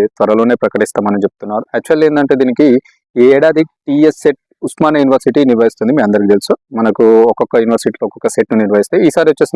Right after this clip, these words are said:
మనకు టీఎస్ సెట్‌ను మనకు ఉస్మానియా యూనివర్సిటీ అయితే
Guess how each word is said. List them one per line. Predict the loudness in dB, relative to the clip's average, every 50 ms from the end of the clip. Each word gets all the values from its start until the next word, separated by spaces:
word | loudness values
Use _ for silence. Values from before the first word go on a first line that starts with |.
| 0
మనకు | 0 0 0 0 2 2 2 0 _ _ _ _ _ _ _ _ _ _ _ -4
టీఎస్ | -2 0 2 2 2 2 0 -2
సెట్‌ను | -2 0 0 0 2 2 2 0 0 -2 -4 -6 _ _ _ _ _ _ -10
మనకు | -8 -2 0 0 0
ఉస్మానియా | 0 -2 -2 -2 0 0 2 2 2
యూనివర్సిటీ | 2 2 0 0 -2 0 0 0
అయితే | 0 2 2